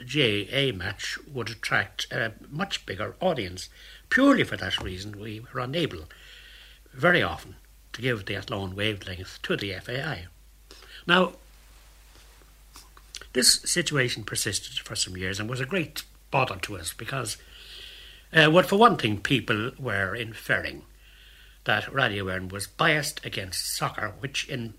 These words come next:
certainly in the rector's case, in my case, was,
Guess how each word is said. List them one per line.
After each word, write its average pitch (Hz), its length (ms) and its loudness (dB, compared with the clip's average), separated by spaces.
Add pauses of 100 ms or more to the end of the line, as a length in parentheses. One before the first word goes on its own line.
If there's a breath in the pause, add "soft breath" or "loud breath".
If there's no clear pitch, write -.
certainly 101 600 0
in 98 200 -8 (840 loud breath)
the 110 100 0
rector's 147 360 2
case, 135 360 -2
in 120 160 -8
my 123 180 0
case, - 540 -8 (400 soft breath)
was, 110 340 -6